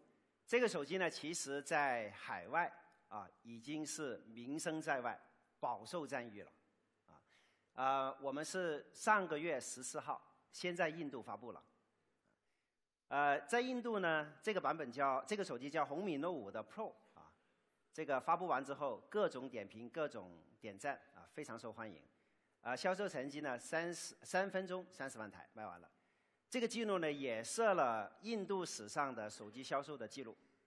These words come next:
啊，这个卖得好快，而且呢，最近几次的销售也全部是在几分钟完成的，啊。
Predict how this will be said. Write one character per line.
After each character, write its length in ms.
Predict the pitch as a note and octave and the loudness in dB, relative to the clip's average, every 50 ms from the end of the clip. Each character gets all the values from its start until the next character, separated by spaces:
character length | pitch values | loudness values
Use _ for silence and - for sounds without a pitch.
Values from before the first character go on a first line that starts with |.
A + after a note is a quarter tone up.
| _ _ _ _ _ _ F2 | _ _ _ _ _ _ -20
啊， 180 | F2+ F#2+ - - | -20 -20 -20 -16
这 120 | - B2+ B2 | -12 -10 -8
个 300 | A2+ A#2 G#2+ G#2 G#2 - - _ _ _ _ _ | -6 -6 -6 -6 -8 -10 -14 _ _ _ _ _
卖 120 | B2+ C3+ | -2 -2
得 60 | A#2+ | -2
好 160 | A2 G#2 E2+ - | -2 -4 -8 -12
快， 220 | - B2+ A2+ - - _ _ _ _ _ | -10 -10 -10 -10 -10 _ _ _ _ _
而 100 | C#3 E3+ | 0 0
且 160 | - E3 C#3+ | 2 2 0
呢， 100 | C#3+ D#3+ | 0 0
最 160 | E3 A3+ A#3 | -2 -2 -2
近 140 | G3 G3 F#3 | 0 0 -2
几 120 | F#3 A2 G#2+ | -2 -6 -6
次 140 | - E3+ | -6 -6
的 80 | C3 C3+ | -6 -4
销 160 | - D3+ C#3 | -2 -2 -2
售 160 | C#3 D3 C3+ | -2 -2 -6
也 140 | B2 G#2+ F#2+ | -6 -6 -8
全 280 | F#2 - - A2 C3 D3 | -8 -8 -8 -8 -6 -6
部 120 | D#3+ E3 | -8 -10
是 100 | - C3+ | -8 -6
在 100 | C3 A#2 | -6 -6
几 140 | A2 - F#2+ | -6 -8 -12
分 160 | F2 A#2+ A#2+ | -12 -12 -12
钟 100 | A#2 B2 | -10 -10
完 160 | A2 F2+ F2+ | -12 -12 -12
成 140 | F#2+ F#2+ E2+ | -14 -16 -20
的， 80 | D2+ C#2+ - _ _ _ _ _ _ | -20 -20 -20 _ _ _ _ _ _
啊。 100 | _ - | _ -20